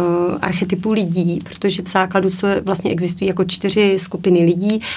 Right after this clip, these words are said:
a s každou tou skupinou se komunikuje jiným způsobem. A mě to hrozně pomohlo, zejména,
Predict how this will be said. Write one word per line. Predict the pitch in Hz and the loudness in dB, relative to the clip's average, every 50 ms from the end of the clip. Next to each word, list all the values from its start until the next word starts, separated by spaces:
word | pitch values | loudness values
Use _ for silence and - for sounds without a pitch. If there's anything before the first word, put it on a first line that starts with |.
| - - | -6 -2
a | 180 | -2
s | - - | -2 0
každou | - 208 185 180 220 | 2 0 2 2 0
tou | 196 202 220 | 0 0 -2
skupinou | 190 - - 185 - - 202 202 196 | -4 -4 -8 -6 0 2 4 4 4
se | 196 - 202 190 190 - - | 2 0 -2 -2 -4 -6 -4
komunikuje | - 202 196 202 196 190 185 208 196 196 | 0 2 2 4 2 2 2 2 4 6
jiným | 190 185 196 202 | 6 6 6 4
způsobem. | 196 - - - 170 175 - 185 185 165 170 | 2 -4 -8 -6 -6 -4 0 2 4 4 6
A | 170 | 6
mě | 175 180 180 | 4 4 4
to | 185 190 | 2 0
hrozně | 185 185 190 185 190 208 202 196 | 2 2 2 2 4 4 4 2
pomohlo, | 190 190 - 175 180 180 175 165 185 175 175 185 | 2 0 0 2 2 2 4 4 4 4 4 2
zejména, | 185 196 196 185 185 190 196 196 196 | 2 4 4 4 4 4 2 0 -2